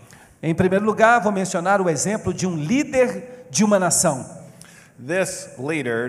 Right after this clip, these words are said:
Speaker 2: did not ask to be king.
Speaker 1: Esse líder não pediu pra ser rei.
Speaker 2: He had a lot of good character traits.
Speaker 1: Ele tinha traços de personalidade que eram muito bons.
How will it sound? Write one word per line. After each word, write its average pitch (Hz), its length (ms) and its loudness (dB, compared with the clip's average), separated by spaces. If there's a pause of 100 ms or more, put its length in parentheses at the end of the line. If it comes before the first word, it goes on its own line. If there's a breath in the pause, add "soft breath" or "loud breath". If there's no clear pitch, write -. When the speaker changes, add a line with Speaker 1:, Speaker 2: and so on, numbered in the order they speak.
(120)
Speaker 2:
did 127 200 -6
not 131 360 -4
ask 120 440 -4 (200)
to 117 60 -12
be 104 140 -10
king. 92 320 -12 (520 soft breath)
Speaker 1:
Esse 262 840 4 (140)
líder 285 520 2
não 269 240 4
pediu 269 280 0
pra 233 120 2
ser 202 180 4
rei. 143 420 0 (340 loud breath)
Speaker 2:
He 202 240 -10
had 165 380 -2
a 120 160 -4
lot 135 600 -4
of 107 180 -8
good 120 260 -8
character 98 460 -8
traits. - 640 -16
Speaker 1:
Ele 185 260 2
tinha 180 640 -4
traços - 680 -2
de - 80 -4
personalidade 160 1080 2
que 180 140 -4
eram 165 200 0
muito 185 400 4
bons. 143 460 -2